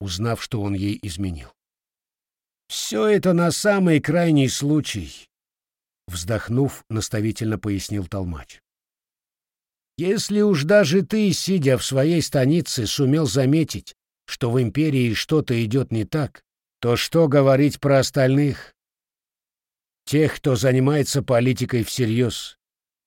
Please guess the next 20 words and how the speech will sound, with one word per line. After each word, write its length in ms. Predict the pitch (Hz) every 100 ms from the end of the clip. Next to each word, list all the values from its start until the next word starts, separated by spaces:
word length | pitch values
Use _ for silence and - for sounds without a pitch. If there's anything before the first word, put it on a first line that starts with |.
| _ _ _
Во 140 | 104 110
всяком 440 | - 131 131 120
случае, 520 | - 139 131 127 110
я 140 | 120 120
хочу, 400 | 135 120 147 127
чтобы 340 | - 120 127
у 120 | 120
тебя 360 | 98 127 135 117
была 260 | 120 127
возможность 760 | 120 117 104 139 117 123 107 -
спасти 640 | - - 131 - - 175
своих 380 | - 123 104 95
близких. 580 | 98 113 - - - - _ _ _ _ _ _ -
Да 160 | 104
и 160 | 175 226
мне 280 | 254 269 254
теперь 340 | 175 165 160
есть 440 | 151 202 180 - -
куда 260 | 127 127
уйти, 500 | 131 123 98 147 104